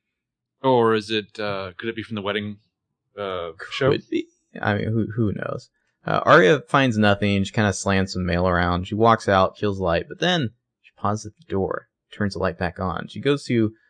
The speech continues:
Speaker 2: some jars of buttons on a shelf. Uh, she empties out one of these jars, nothing but a bunch of buttons in it. And so she
Speaker 1: Fuck
Speaker 2: em-
Speaker 1: your buttons.
Speaker 2: Yeah, empties out another, and, oh, there's a little, like, you know, piece of paper inside. She takes it out. It's an envelope.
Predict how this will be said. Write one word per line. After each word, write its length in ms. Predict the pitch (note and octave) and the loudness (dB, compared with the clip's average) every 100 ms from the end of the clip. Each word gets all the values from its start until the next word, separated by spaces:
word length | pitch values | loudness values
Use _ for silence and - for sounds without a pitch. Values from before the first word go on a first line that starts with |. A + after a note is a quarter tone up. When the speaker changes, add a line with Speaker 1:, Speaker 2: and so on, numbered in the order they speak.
| _ _ | _ _
Speaker 2:
some 260 | A2+ G#2 - | -6 -4 -2
jars 440 | - A2+ C#3+ D#3+ | 4 4 4 -2
of 160 | G2+ - | -4 2
buttons 360 | A#2 - - | 2 2 -10
on 140 | G2 - | -8 -8
a 60 | |
shelf. 320 | - G2 - - _ _ _ - - - | -4 -4 -4 -6 _ _ _ -20 -20 -20
Uh, 140 | - - | -18 -14
she 240 | G2 - | -12 -4
empties 320 | C3 C#3+ B2+ | -4 -2 4
out 220 | B2 B2 G2 | 6 6 4
one 180 | A2+ | 2
of 60 | A2+ | 2
these 240 | A2 G2 | 0 -2
jars, 580 | - G2+ F#2+ G#2 A2+ - _ - | 0 4 4 4 0 -8 _ -8
nothing 300 | G2 F#2 F#2 | -6 -4 -2
but 100 | F2+ | -4
a 40 | |
bunch 200 | F#2 F2+ | -4 -8
of 80 | - | -4
buttons 300 | G2 F#2+ F#2 | -4 -2 -4
in 100 | G2 | -2
it. 180 | B2 - _ _ _ _ - | -2 -4 _ _ _ _ -14
And 160 | F2+ | -10
so 120 | - | -4
she 40 | F#2 | 2
Speaker 1:
Fuck 180 | C#4 - | 2 4
Speaker 2:
em- 60 | |
Speaker 1:
your 100 | G3 | 4
buttons. 540 | C#3+ D3 A#2+ A2 F#2+ - | 6 2 2 -4 -10 -6
Speaker 2:
Yeah, 200 | G#2 F#2 - | -4 -2 -2
empties 360 | C3 C3+ C3 | -2 -2 2
out 140 | C3 A#2+ | 4 4
another, 520 | A2 A#2 A#2 C#3 C#3+ _ _ _ | 2 2 2 0 -6 _ _ _
and, 280 | G2 G#2 E3 | -2 0 0
oh, 100 | G3+ | 0
there's 220 | A#2 A2+ | -2 -4
a 100 | B2+ | -4
little, 260 | A#2 A#2+ A#2+ | -4 -4 -6
like, 200 | - A2+ - - - | -4 -4 -6 -14 -10
you 140 | A2 | -6
know, 160 | G#2 G#2 _ _ _ | -6 -6 _ _ _
piece 160 | - C3 | -8 -8
of 100 | A#2+ | -2
paper 300 | D#3+ F3 F#2+ | 0 2 0
inside. 340 | D#2+ E2+ E2 | 0 -4 -4
She 120 | - - | -6 -6
takes 280 | D3 E3 | -4 -2
it 80 | A2+ | 2
out. 260 | A2 G#2 - | 4 2 -2
It's 100 | - | -10
an 80 | - | -8
envelope. 560 | C3+ D#3 G#2+ F#2 - | -4 -2 -2 -4 -4